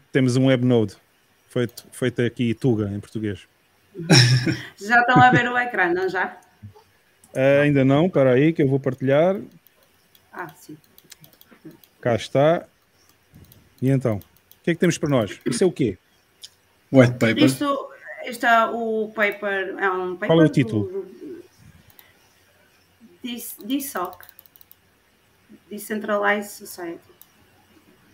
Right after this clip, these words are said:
Speaker 2: É este. Finding
Speaker 1: Isso foi escrito, isso foi escrito
Speaker 2: Web três.
Speaker 1: por quem? Isso é escrito pelo Vitalik também?
Speaker 2: Sim. E ponto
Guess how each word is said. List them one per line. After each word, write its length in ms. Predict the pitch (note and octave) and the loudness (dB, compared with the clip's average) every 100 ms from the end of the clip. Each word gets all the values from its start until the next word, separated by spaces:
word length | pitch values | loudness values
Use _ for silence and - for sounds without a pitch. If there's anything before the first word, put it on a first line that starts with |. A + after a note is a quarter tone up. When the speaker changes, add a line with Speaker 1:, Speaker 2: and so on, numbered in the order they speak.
| _ _ _ _ _ _ - | _ _ _ _ _ _ -14
Speaker 2:
É 140 | F3+ | -10
este. 300 | E3+ - - | -10 -12 -20
Finding 480 | - A3 G#3 A3+ A3 | -8 -2 0 0 -2
Speaker 1:
Isso 140 | C3 | -2
foi 80 | F3 | 0
escrito, 360 | E3 F3 F3+ E3+ | 2 4 4 4
isso 80 | D#3 | 4
foi 100 | F#3+ | 4
escrito 220 | A3 F#3+ | 4 2
Speaker 2:
Web 0 | |
três. 140 | - | 0
Speaker 1:
por 120 | F3 | 2
quem? 320 | G#3+ F#3 C#3 C#3+ | 4 2 0 -4
Isso 180 | D3 - | -4 0
é 40 | |
escrito 260 | F3+ - F#3 | 0 2 2
pelo 160 | F#3 E3+ | 4 4
Vitalik 420 | E3+ G#3+ A3+ D#3 | 4 4 4 2
também? 380 | E3+ G#3+ B3 C3 _ - - - B2+ - A2 | 2 2 2 0 _ -6 -2 8 8 10 6
Speaker 2:
Sim. 180 | G3+ A2 - - C4 | 6 4 4 0 2
E 220 | D4 D4+ | 4 4
ponto 960 | - C#4 C4+ C4+ C4+ B3+ B3 A#3+ A3+ | 4 4 6 4 0 -8 -6 -6 -4